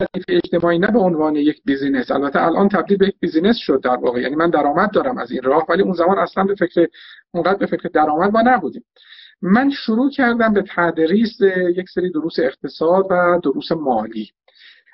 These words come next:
اه، به خصوص برای اینکه منتقل کنم به افراد که دچار اشتباهات جدی نشوند.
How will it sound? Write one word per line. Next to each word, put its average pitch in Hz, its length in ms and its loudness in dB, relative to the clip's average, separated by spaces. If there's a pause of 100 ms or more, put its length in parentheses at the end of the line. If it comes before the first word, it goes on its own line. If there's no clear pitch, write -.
(100)
اه، 139 440 2
به 151 120 2
خصوص 220 380 2
برای 175 160 2
اینکه 190 180 2
منتقل 170 600 2
کنم 190 260 2
به 147 180 2
افراد 165 420 0
که - 180 -4
دچار 156 320 0
اشتباهات 135 640 0
جدی 127 540 0
نشوند. 151 600 -2